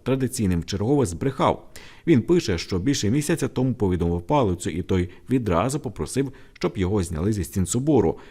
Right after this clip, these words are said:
Але ще другого жовтня Палиця там був, тобто рівно місяць тому ще був. А зняли його фреску орієнтовно четвертого-п'ятого жовтня,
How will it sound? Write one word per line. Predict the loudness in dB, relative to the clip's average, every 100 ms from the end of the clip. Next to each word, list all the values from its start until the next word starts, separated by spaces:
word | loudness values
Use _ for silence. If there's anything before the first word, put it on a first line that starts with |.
| -4
Але | 0 0
ще | 0 -2
другого | 2 4 4 4
жовтня | 2 2 2 -2 -2
Палиця | 0 0 0 -2 -2
там | 0 2
був, | 4 2 0 -12 -20 -2
тобто | 0 2 0 2
рівно | 4 4 4
місяць | 2 0 -2 -2
тому | 0 0 0
ще | -4 -4 -2
був. | 0 0 -2 -12 -18 -2
А | 0
зняли | 4 4 4
його | 2 0
фреску | -2 0 0 0 0
орієнтовно | 0 0 2 4 2 0 -6
четвертого-п'ятого | -4 -4 -2 -2 0 -2 -2 -2 -2 -2 -2
жовтня, | 4 4 4 0 -2